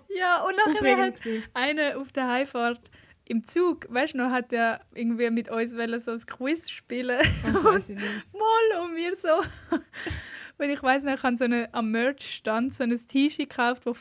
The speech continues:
Speaker 1: viel zu gross war, weil es nur noch in X X L
Speaker 2: Ja, aber
Speaker 1: hat.
Speaker 2: cool.
Speaker 1: Ja, aber es ist wirklich, also es hat ausgesehen wie ein Sack.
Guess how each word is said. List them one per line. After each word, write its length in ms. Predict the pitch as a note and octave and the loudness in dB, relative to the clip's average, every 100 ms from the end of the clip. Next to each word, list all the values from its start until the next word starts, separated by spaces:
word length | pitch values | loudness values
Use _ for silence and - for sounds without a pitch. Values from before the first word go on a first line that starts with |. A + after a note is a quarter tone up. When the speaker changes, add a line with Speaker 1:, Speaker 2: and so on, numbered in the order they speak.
| - - - | -12 -16 -6
Speaker 1:
viel 420 | F4 E4 C#4+ A#3 | -2 -2 -2 -4
zu 120 | - | -8
gross 420 | - A#3+ C#4 D4 - C4 | -4 0 0 -2 -6 -6
war, 80 | |
weil 340 | A#3 B3 C#4 A#3+ | -4 -4 -4 -6
es 140 | A#3 | -2
nur 160 | B3 C4 | 2 2
noch 80 | B3+ | 2
in 140 | A#3 | 0
X 280 | C4 C#4 - | -4 -8 -6
X 240 | C4 C4 | -6 -4
L 260 | - A#3 B3+ C4+ | 0 0 0 0
Speaker 2:
Ja, 60 | |
aber 260 | B3 C4 A#3 | 2 4 2
Speaker 1:
hat. 220 | A3+ D4 E4+ | 0 0 0
Speaker 2:
cool. 800 | D#4+ F4 E4+ D#4+ E4 E4 D#4 C#4 | 4 6 6 6 2 2 -2 -4
Speaker 1:
Ja, 260 | - A#3 B3 | 0 4 6
aber 260 | C4 B3 - | 6 6 4
es 140 | B3+ | 4
ist 160 | C#4 A#3+ | 2 2
wirklich, 400 | B3 A#3+ A#3 G3+ | 0 0 -2 -2
also 220 | A3+ A3 | -4 -4
es 120 | G#3+ | -6
hat 140 | G#3+ | -6
ausgesehen 320 | G#3+ A#3 A3+ G#3 | -6 -6 -6 -4
wie 80 | |
ein 80 | A#3 | -4
Sack. 460 | F#3+ - G#3 C#4+ | -4 -4 -4 -4